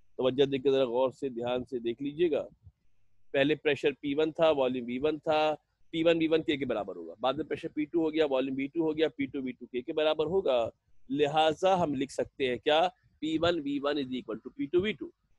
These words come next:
पी वन वी वन किसके बराबर होता है? पी वन वी वन is equal to P two V टू के बराबर होता है। यहाँ ये बात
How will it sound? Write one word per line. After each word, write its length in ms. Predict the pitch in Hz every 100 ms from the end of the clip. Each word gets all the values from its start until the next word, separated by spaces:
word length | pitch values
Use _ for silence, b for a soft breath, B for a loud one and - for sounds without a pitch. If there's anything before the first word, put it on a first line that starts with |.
| _ _ _ _
पी 160 | 156 160
वन 260 | 170 185 147
वी 240 | 135 147
वन 200 | 143 160
किसके 340 | 165 143 - 156
बराबर 360 | 151 151 160
होता 320 | 160 143 160 151
है? 200 | 156 156
पी 260 | - 151
वन 220 | 156 170 156
वी 200 | 127 135
वन 240 | 143 156 127
is 200 | 120 123
equal 320 | 123 147 143
to 160 | - 135
P 260 | _ 156 165
two 240 | - 170 160
V 140 | 131
टू 140 | - 131
के 140 | 127
बराबर 300 | 120 117 127
होता 280 | 127 - 139
है। 100 | 139
यहाँ 280 | 117 120 123
ये 60 |
बात 220 | 113 113